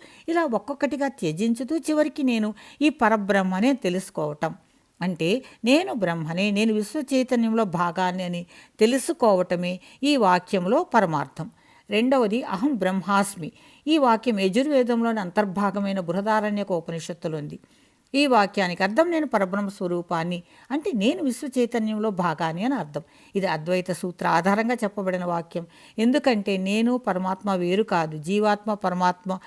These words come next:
ఒక్కటే అని చెప్పే వాక్యం ఇది. మూడవది త్వ-, తత్వమసి. ఇది సామవేదంలోని చాందోగ్య ఉపనిషత్తులో ఉంది. ఇందులో మూడు పదాలు ఉన్నాయి.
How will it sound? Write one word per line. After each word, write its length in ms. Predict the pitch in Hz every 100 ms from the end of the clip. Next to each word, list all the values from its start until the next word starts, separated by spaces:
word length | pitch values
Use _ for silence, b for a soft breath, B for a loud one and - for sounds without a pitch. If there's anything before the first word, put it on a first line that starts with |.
| B B
ఒక్కటే 340 | 220 - 262 285
అని 160 | 226 190
చెప్పే 260 | 175 - 294
వాక్యం 440 | 233 175 - 156
ఇది. 180 | 147 - b b b
మూడవది 460 | 233 302 285 202 233
త్వ-, 220 | 262 262
తత్వమసి. 920 | 262 _ 247 247 294 262 170 160 - _ b b b b
ఇది 160 | 240
సామవేదంలోని 920 | 247 - 180 202 294 294 269 269 262 254 -
చాందోగ్య 500 | 190 196 214 247 226
ఉపనిషత్తులో 720 | 233 196 190 185 185 - 160
ఉంది. 220 | 160 156 - b b b
ఇందులో 220 | 339 349
మూడు 280 | 240 240 320
పదాలు 420 | 214 175 170 170
ఉన్నాయి. 200 | 165